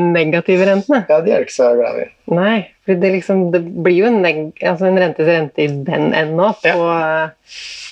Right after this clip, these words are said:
Speaker 1: så man vil ikke betale for mye renter. Ja, vil du ta neste?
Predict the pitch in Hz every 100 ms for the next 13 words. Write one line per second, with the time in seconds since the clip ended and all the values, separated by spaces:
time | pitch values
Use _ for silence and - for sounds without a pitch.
0 | - - 170 165 165 165 165 160 160 160
1 | 233 202 156 - - _ - 170 156 147
2 | 165 156 156 156 - - _ _ _ _
3 | _ _ _ _ _ _ _ _ _ -
4 | - - - - _ _ 233 269 214 175
5 | - 190 185 214